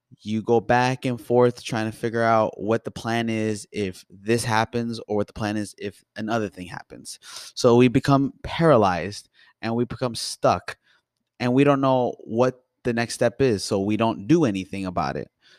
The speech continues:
So instead of that happening, how about we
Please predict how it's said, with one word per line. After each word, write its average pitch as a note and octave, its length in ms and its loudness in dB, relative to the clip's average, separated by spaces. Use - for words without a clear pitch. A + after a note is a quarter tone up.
So - 160 4
instead E3 420 6
of D#3+ 120 6
that C#3 180 6
happening, G2 520 -2
how D#3 120 2
about E3 240 6
we C3+ 420 2